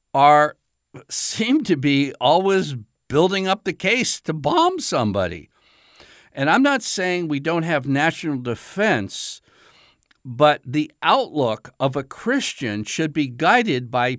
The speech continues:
peace. I'm not saying that that should eliminate defense, but it should color our outlook. And these are serious things because we're living in a day where things are, are changing. Um,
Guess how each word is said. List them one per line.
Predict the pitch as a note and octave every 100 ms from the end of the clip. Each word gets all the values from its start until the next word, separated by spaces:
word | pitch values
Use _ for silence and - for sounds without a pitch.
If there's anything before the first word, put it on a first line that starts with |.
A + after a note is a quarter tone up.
| -
peace. | - C#4+ A2+ - - _
I'm | A2+
not | D#3+ G#3
saying | - F#3+ F#3
that | D#3 C3+
that | C#3 C#3+
should | - D#3 -
eliminate | A#2 A#2 D3 B3+ A#3+ C#3+ C3+ -
defense, | A2+ - B3+ D#3 G2+ - - - - - _ -
but | C#3+
it | C#3+
should | - - G#3+ G#3+ D3 - _ _
color | - - - E3 A2 G2+ -
our | B2+ B2+ - _
outlook. | - D#3 A#3 B2+ A2 F#2 - _ _ _ -
And | B2+ D#3+
these | D4 C4
are | E3
serious | - - G3 A3+ F#3 A#2+ - -
things | B3 D3+ A#2+ -
because | D3 C3+ D3+ C#3+ C#3 C3 - _ _ _ _ _ _ _
we're | C#3 D3+
living | D#3+ B3+ C#4 G#3
in | C#3
a |
day | A2+ A2+ G2+ B2
where | C#3 C3+ - _
things | E3+ F3+ F3+ E3
are, | C#3+ - C#3
are | C3+
changing. | C3+ - G#3+ D4 A3+ A2+ D2+ - _ _ _ _
Um, | B2 A#2+ A2+ G#2+